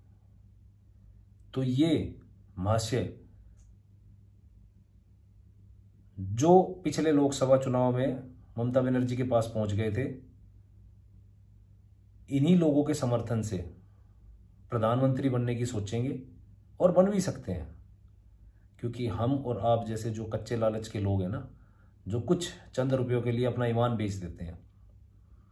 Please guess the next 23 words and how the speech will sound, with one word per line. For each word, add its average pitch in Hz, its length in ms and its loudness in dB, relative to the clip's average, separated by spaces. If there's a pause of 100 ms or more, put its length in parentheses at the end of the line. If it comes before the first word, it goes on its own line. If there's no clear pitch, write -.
(340)
वो 110 120 -2
इनको 120 180 -2
प्रधानमंत्री 110 540 -2
बनाएंगे। 101 460 -2 (640)
और 117 120 -4
ये 123 100 0
दूसरी 156 360 2
कांग्रेस 131 360 2
बनेगी, 113 360 -2 (1300)
जो 117 140 -4
कांग्रेस 147 420 4
ने 156 100 0
किया 139 200 6
था 147 140 6 (760)
वो 120 120 2
आप 127 120 4
इतने 127 180 -2
सालों 123 220 2
से 120 120 -2
देखते 120 340 -2
आ 123 80 4
रहे 120 140 2
हो। 131 200 -6